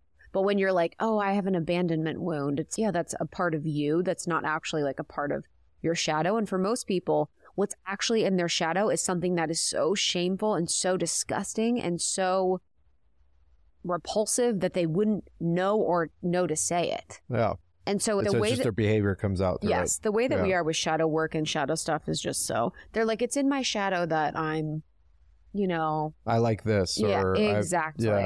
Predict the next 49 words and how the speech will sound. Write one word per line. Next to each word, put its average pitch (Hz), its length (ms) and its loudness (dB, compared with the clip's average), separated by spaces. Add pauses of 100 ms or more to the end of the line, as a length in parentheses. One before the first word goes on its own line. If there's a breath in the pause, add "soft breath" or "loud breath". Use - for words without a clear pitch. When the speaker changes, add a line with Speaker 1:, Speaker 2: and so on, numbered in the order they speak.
Speaker 2:
have 101 120 2
a 104 60 2
tendency 107 580 0
to 95 300 2 (720)
attract - 440 -2
this 92 400 2
or 95 60 4
Speaker 1:
Yes. 165 220 2
Speaker 2:
whatever. 95 540 2
It's 131 240 0
definitely 127 340 0
deeper, 110 380 0
but 98 200 0 (720)
I 101 80 0
love 117 220 2
where 117 140 4
this 110 160 -2
conversation 113 640 -2
went. 110 160 0
I 98 140 0
think 107 180 -2
this 107 160 -2
was 101 160 0
useful. 107 400 0
I 104 140 2
hope 110 200 0
anyone 110 280 2
listening 107 300 0
to - 80 -2
this 101 420 0 (720)
just 107 200 -2
knows 107 220 2
that 98 240 2
you 107 160 2
and 107 100 2
I 104 100 2
were 101 100 2
just 98 240 -2 (200)
ripping 107 360 2
it 107 100 2
up 104 180 2
here. 107 180 0
Speaker 1:
We're 220 120 2
Speaker 2:
And 185 80 0
Speaker 1:
ripping 175 340 -4
it. 90 140 -2
Speaker 2:
yeah, 110 180 4
we 101 100 2
had 101 100 -2